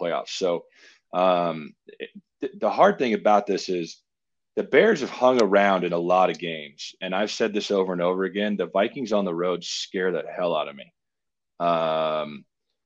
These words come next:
so, I mean, there's an inkling of mine to, to, that the Bears will fight, um,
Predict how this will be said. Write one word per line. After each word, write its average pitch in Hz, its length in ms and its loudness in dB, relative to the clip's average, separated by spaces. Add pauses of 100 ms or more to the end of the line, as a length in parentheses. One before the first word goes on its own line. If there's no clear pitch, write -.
(160)
so, 110 320 2 (140)
I 110 60 2
mean, 107 180 0
there's 170 260 6
an 117 80 2
inkling 117 440 4
of 95 60 2
mine 92 440 4
to, 82 280 0 (520)
to, 107 140 -8 (160)
that 92 180 -4
the 92 60 -4
Bears 127 460 2
will 95 160 2
fight, 101 520 2 (520)
um, 80 800 -4